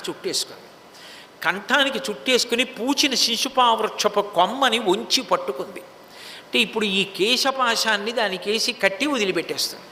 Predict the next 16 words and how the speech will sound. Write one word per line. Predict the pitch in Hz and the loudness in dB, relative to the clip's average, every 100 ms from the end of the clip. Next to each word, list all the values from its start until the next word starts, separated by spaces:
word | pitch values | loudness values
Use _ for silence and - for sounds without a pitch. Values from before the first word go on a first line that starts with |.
| - - - - - - - - _ _ _ _ _ _ - - 131 | -20 -20 -20 -20 -20 -20 -20 -20 _ _ _ _ _ _ -20 -8 -4
అందులో | 165 220 220 220 214 214 214 - - - | 0 0 2 0 -2 -8 -12 -20 -20 -14
ఉపవాసకృశాం | 127 123 156 170 175 180 - 180 - 185 165 170 175 170 143 135 180 175 | -8 0 2 4 4 4 4 0 0 0 2 4 4 2 -2 -8 -10 -6
దీనాం | 135 139 165 175 170 135 147 196 | 0 2 4 6 6 2 -2 -6
నిశ్వసంతీం | 143 135 165 160 170 165 190 170 143 143 190 - | -2 2 2 2 0 0 0 0 0 -2 -6 -2
పునఃపునః | 160 190 - - 175 151 143 175 135 - - | 0 0 -2 -4 0 4 4 4 2 -4 -6
అని | 175 | 0
వర్ణించారు | 196 160 190 185 196 160 | 2 2 0 2 2 4
వాల్మీకి. | 151 160 180 147 123 - - - - - - | 4 2 0 -2 -4 -10 -16 -16 -18 -10 -6
ఉపవాసముల | 139 196 214 226 226 220 214 208 | 0 4 4 4 2 2 2 2
చేత | 208 202 | 0 0
కృషించిపోయింది | 196 - 226 233 294 294 - 226 208 190 131 - - - - - - - - | -2 -2 0 4 4 2 0 2 0 0 -4 -14 -18 -20 -20 -20 -20 -8 -2
కాబట్టి | 175 196 | -2 -2
తేలికగా | - 185 196 220 220 220 214 208 190 196 | 0 2 2 2 4 2 2 0 0 0
శరీరం | 190 175 175 175 175 | 0 0 0 -2 0
పైకి | 170 151 | 0 -2
తేలిపోతుంది. | 160 151 139 127 - | -4 -6 -8 -12 -16